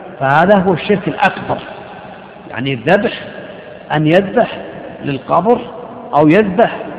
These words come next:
للولي أو يذبح عند قو-، قدوم السلطان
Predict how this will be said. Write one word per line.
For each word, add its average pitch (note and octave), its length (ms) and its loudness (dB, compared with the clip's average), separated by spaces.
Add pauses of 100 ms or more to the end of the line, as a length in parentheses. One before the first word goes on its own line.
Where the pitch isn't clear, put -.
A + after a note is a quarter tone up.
(200)
للولي E3 640 2 (500)
أو E3+ 160 6
يذبح F#3+ 380 4
عند F#3+ 180 4
قو-، G3+ 540 4
قدوم G3+ 260 8
السلطان G#3+ 600 4